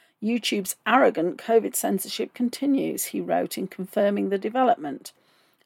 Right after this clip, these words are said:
"How many lives will be lost as a result? How many lives could have been saved with a free exchange of medical ideas? This suppression of speech should concern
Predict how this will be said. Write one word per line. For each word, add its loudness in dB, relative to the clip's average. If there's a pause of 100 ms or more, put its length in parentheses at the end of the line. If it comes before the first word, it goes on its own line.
(120)
"How 4
many 6
lives 4
will -6
be -2
lost 2
as -4
a -2
result? -2
How -2
many 0
lives 0
could -12
have -2
been 0
saved 0
with -2
a -2
free -2
exchange -4
of -8
medical -2
ideas? -6 (440)
This 4
suppression 0
of 0
speech -4
should -8
concern 2